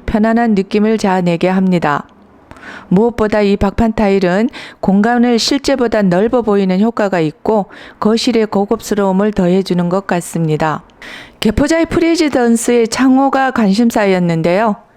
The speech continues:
고가의 알루미늄으로 제작이 된 단창입니다. 이 단창에 최대한 장점을 집어넣었는데요. 삼중 유리와 특수 단열재가 들어가서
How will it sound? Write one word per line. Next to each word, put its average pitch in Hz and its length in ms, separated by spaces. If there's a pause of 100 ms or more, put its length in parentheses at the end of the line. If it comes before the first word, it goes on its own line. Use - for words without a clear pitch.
(100)
고가의 269 440
알루미늄으로 226 800
제작이 208 420
된 214 220
단창입니다. 175 1040 (600)
이 247 180
단창에 208 720 (440)
최대한 277 480
장점을 220 460
집어넣었는데요. 196 1040 (520)
삼중 285 540
유리와 196 540 (320)
특수 277 380
단열재가 214 600
들어가서 185 680